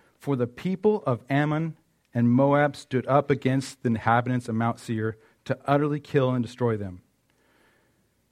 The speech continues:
And when they had made an end of the inhabitants of Seir, they helped to destroy one another. So when Judah came to the place overlooking the wilderness,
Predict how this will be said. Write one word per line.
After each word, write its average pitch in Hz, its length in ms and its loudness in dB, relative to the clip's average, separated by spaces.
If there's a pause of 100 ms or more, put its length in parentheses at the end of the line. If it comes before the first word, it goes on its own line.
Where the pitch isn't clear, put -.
(280)
And 135 160 2
when 135 140 2
they 131 140 2
had 127 160 0
made 147 420 2
an 127 240 -4
end 143 420 -2
of 127 140 -2
the 127 60 0
inhabitants 127 560 -2
of 120 80 -8
Seir, 113 400 -4 (100)
they 117 140 -2
helped 127 420 -2
to 127 60 -10
destroy 123 400 0
one 113 240 -4
another. 104 400 -8 (1400)
So - 160 0
when 123 200 0
Judah 156 280 -2
came 165 300 -2
to 165 140 -10
the 170 40 -2
place 143 400 -2
overlooking 135 600 -2
the 143 80 0
wilderness, 113 640 -4